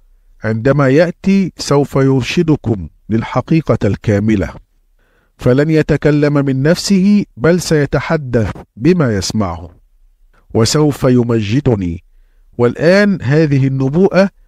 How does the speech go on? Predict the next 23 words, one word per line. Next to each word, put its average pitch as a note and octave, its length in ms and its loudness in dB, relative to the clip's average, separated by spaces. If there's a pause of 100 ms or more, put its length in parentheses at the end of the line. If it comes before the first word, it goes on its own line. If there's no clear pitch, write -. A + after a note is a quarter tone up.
(280)
لا D#3 220 4
تتنبأ F3 720 0 (440)
إلا D3 380 2
بآخر D3 760 0
الرسل B2 600 0
وخاتمهم، A#2 920 -2 (920)
ألا F#3 300 4
وهو D#3+ 420 2
الرسول C#3 500 -2
محمد D3+ 680 0
عليه C3+ 420 0
الصلاة A2 420 0 (100)
والسلام. C#2+ 480 -2 (960)
إذن D#3+ 420 2
إذا B2 440 2
كنت F3 320 -2
مسيحية D3+ 720 0 (140)
حقًا E3+ 580 -2 (560)
وتؤمنين D3+ 640 2
بالمسيح C3+ 800 -2
عيسى C3+ 400 0
عليه A#2+ 460 0
السلام، C#3 640 0